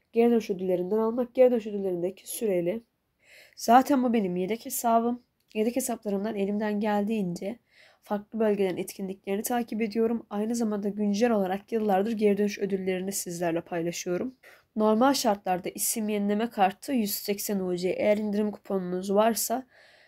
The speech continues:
indirim uygulayarak buradan yüz otuz U C'yi alabilirsiniz.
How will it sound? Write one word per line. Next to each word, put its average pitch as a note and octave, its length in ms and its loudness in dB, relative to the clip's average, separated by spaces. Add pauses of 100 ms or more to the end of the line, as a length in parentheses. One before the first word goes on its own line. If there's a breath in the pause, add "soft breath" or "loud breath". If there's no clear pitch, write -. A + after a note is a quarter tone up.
(200 soft breath)
indirim G#3+ 420 2
uygulayarak G#3+ 720 4
buradan A3 440 2 (840)
yüz G#3+ 160 0
otuz A#3+ 400 0
U G3+ 240 2
C'yi F#3+ 360 2
alabilirsiniz. G#3 840 0